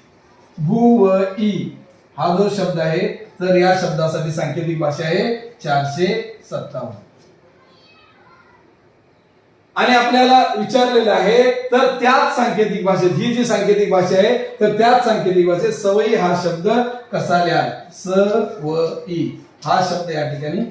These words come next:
कसा लिहाल ते या पर्यायामधनं शोधायचं आहे आणि त्याच्यासाठी सूचना पण दिलेल्या आहेत. काय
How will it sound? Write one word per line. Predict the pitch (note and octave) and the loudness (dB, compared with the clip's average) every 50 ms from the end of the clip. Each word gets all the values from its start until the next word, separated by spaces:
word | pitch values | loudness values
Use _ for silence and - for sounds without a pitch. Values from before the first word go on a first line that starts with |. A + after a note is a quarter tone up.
| - - - _ G3+ | -10 -16 -16 _ -8
कसा | E3 C#3 - F#3 F#3 F#3 | -6 -4 -2 0 2 2
लिहाल | D#3+ D3+ D3 - G3+ | 2 2 0 0 0
ते | - - - - - - F3+ F#3 F#3 | -2 -6 -10 -10 -2 2 4 4 4
या | E3+ - | 4 2
पर्यायामधनं | - - D3 D3 D3 C#3+ C#3+ C#3+ C#3 C3 C3+ D3+ C#3 | 0 -2 -4 -4 -4 -4 -4 -4 -4 -4 -4 -6 -6
शोधायचं | - C#3 C3+ C3+ C#3 C#3+ C#3 C#3 F3+ F3+ | -6 -6 -6 -6 -6 -6 -4 -4 -2 -2
आहे | F3 F3+ F#3+ G#3+ A3 A3 - - - - D#3+ | 0 2 2 2 0 -2 -6 -8 -12 -10 -6
आणि | E3 F3+ F3+ F3 F#3 | -4 -4 -4 -2 -2
त्याच्यासाठी | F3+ E3+ - G#3+ G3+ D3+ E3 D3+ F3 F#3 G3+ F#3+ - - - | -2 0 0 0 0 0 -2 -2 -2 -2 -4 -4 -4 -8 -12
सूचना | - E3 D3 C3 D3+ D3 D3+ | -12 -10 -8 -8 -6 -6 -8
पण | D3+ D3+ E3 E3+ F3+ E3+ | -8 -8 -8 -8 -6 -6
दिलेल्या | C#3 C3 C#3 E3 F3+ D#3+ | -6 -6 -4 -2 -2 0
आहेत. | C#3+ B2+ - - - - - | -2 -2 -6 -10 -16 -10 -4
काय | E3+ F3 F#3+ G3+ G#3 G#3 G#3 - | 0 2 2 4 4 2 0 -2